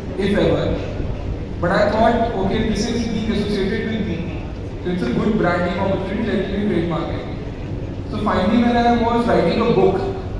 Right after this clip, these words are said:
uh, I had to come up with a word.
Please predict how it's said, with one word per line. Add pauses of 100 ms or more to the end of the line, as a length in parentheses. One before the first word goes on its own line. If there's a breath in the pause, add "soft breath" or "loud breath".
(280)
uh, (200)
I
had
to
come
up (380)
with
a
word.